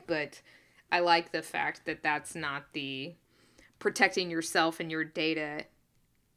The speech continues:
is not the first thing people, people think of now. Now people are like, "Oh, hey, where should this, you know,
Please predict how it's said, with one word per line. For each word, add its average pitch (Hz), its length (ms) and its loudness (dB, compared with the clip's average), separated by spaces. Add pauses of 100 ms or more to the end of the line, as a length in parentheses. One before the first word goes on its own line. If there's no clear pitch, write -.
(240)
is 202 160 0
not 185 220 2
the 160 80 -2
first 165 360 -2
thing 156 160 -6
people, - 460 -8
people 165 240 0
think 135 220 -8
of - 100 -12
now. - 320 -14
Now 170 180 0
people 170 240 -2
are 170 60 0
like, 175 280 -6
"Oh, 180 420 4 (120)
hey, 175 460 2 (1000)
where 220 180 2
should 226 240 -8
this, 254 300 -2
you 165 120 -2
know, 151 300 -6